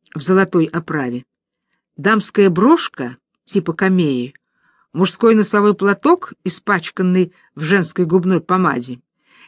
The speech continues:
билет на сегодняшний скорый поезд Москва-Минск, вагон номер шесть, место тринадцатое, нижнее, и авоська с продуктами.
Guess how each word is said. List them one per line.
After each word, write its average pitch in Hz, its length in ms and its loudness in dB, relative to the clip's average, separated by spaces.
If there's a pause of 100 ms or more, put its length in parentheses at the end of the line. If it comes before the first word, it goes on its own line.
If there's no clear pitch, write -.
билет 240 520 4
на 240 120 4
сегодняшний 233 800 2
скорый 277 400 0
поезд 269 380 0
Москва-Минск, 220 1000 0
вагон 214 480 2
номер 247 280 2
шесть, - 460 0
место 247 400 0
тринадцатое, 196 680 0
нижнее, 175 580 0 (640)
и 185 80 4
авоська 285 440 2
с - 100 -8
продуктами. 151 720 -6